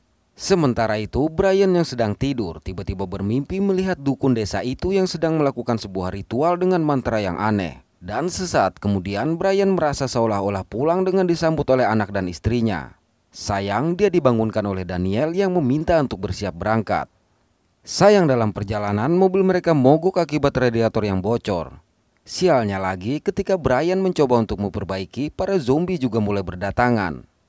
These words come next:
Melihat Brian yang akan mengisi radiator dengan air minum, sontak Daniel menghentikannya dengan alasan tidak ada mata air sejauh beberapa mil ke depan. Namun Brian berkata ini merupakan pilihan terbaik daripada langsung memutuskan berjalan di bawah terik matahari itu.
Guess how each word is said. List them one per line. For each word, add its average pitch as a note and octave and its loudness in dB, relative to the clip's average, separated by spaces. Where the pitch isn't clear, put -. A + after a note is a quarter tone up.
Melihat D3+ 2
Brian A#2+ 0
yang F#3+ 2
akan D#3 -2
mengisi C#3 0
radiator G#2+ 0
dengan E3 0
air G2+ -2
minum, G#2+ 2
sontak G2 -4
Daniel F3+ 0
menghentikannya G2+ -2
dengan F#3+ -4
alasan E3 0
tidak D#3+ 2
ada C#3+ 0
mata - 2
air D#3+ 0
sejauh C3 2
beberapa G#2+ -2
mil F#2+ -4
ke G2 -6
depan. F#2 0
Namun G3 2
Brian B2+ 2
berkata G2+ -2
ini G3+ 0
merupakan F3 0
pilihan C3+ -2
terbaik G#2 -2
daripada F#2+ -6
langsung A#2+ -2
memutuskan F#3 -2
berjalan A2+ 0
di E3+ -4
bawah E3+ 0
terik C3+ -4
matahari G#2 -2
itu. D#2 -8